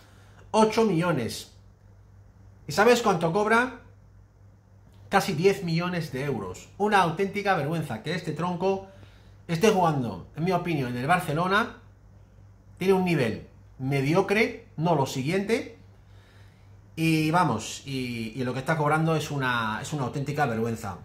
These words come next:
Y dicen que ha hecho un esfuerzo para venir al Barcelona, ¿eh? Fa-, para flipar. Ilkay Gundogan, valor de mercado anterior, veinte millones,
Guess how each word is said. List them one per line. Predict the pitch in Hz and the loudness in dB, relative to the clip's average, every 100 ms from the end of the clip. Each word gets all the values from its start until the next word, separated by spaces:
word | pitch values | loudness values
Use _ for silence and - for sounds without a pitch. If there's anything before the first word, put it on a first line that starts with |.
| - | -12
Y | 147 | -2
dicen | 160 190 202 | 0 2 4
que | |
ha | 196 | 4
hecho | 208 | 4
un | 208 | 0
esfuerzo | 165 - 175 156 151 | 0 -2 -2 0 -2
para | 135 | -2
venir | 151 | -4
al | 123 | -4
Barcelona, | 113 107 110 117 92 87 - - | -6 -6 -8 -6 -8 -10 -16 -8
¿eh? | 156 196 | -2 -2
Fa-, | 170 - | -2 -2
para | 135 127 | 0 2
flipar. | - 127 117 139 - - - - - - | 0 -2 2 2 2 -10 -20 -20 -16 -2
Ilkay | 233 233 233 | 0 4 4
Gundogan, | 226 220 214 165 127 98 98 | 4 2 4 4 4 0 -8
valor | 143 165 202 208 | -4 -2 0 0
de | 202 | 0
mercado | 196 196 196 | 2 2 2
anterior, | 196 196 160 120 85 - - - - | 0 -2 0 -2 -6 -14 -20 -20 -20
veinte | 135 190 214 208 156 | -2 2 2 2 -2
millones, | 156 185 202 214 214 - - | 0 0 2 0 -2 -4 -10